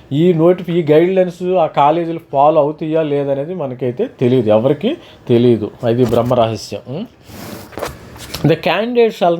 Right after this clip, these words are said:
not be allowed for spot without verifying original. ముందు ఒరిజినల్ సర్టిఫికెట్ ఇవ్వండి. కానీ ఈ స్పాట్ అడ్మిషన్‌లో కంప్యూటర్ సైన్స్, ఈసీఈ లాంటివి రాకపోవచ్చు, కానీ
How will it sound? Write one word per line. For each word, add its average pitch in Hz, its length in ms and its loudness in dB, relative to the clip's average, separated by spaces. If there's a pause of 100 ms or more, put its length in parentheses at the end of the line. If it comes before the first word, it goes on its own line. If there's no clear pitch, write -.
not 196 240 -2
be 180 120 -4 (440)
allowed 170 220 4
for 180 140 -2
spot 165 400 -2
without 175 340 0 (120)
verifying 156 360 0 (100)
original. 131 320 2 (300)
ముందు 196 220 4
ఒరిజినల్ 196 400 2
సర్టిఫికెట్ 185 440 -2
ఇవ్వండి. 135 260 0 (240)
కానీ 208 560 2 (200)
ఈ 185 80 -2
స్పాట్ 185 380 2
అడ్మిషన్‌లో 202 640 -4
కంప్యూటర్ 190 480 -2
సైన్స్, 180 380 2
ఈసీఈ 180 540 0
లాంటివి 160 400 2
రాకపోవచ్చు, 147 600 0
కానీ 143 380 -4